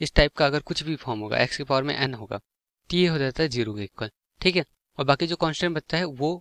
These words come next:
रह जाता है, तो हमारा लिमिट इवैल्युएट हो जाता है। लेकिन यहाँ पर प्रॉब्लम तब आती है जब मेरा यहाँ ऊपर वाला पावर क्या हो,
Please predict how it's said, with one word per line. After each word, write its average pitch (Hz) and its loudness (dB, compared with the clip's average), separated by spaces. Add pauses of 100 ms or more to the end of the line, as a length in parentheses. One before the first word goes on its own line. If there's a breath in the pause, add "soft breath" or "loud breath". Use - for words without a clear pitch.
(240)
रह 131 2
जाता 104 -4
है, 113 -8 (100)
तो 160 0
हमारा 139 2
लिमिट 135 0 (120)
इवैल्युएट 117 -2
हो 110 -4
जाता 104 -6
है। 110 -6 (420)
लेकिन 165 0
यहाँ 180 4
पर 190 4
प्रॉब्लम 160 2
तब 180 2
आती 156 0
है 135 -2 (340 soft breath)
जब 143 4
मेरा 165 6 (260)
यहाँ 147 6
ऊपर 156 0
वाला 180 2
पावर 160 4
क्या 160 -2
हो, 196 -2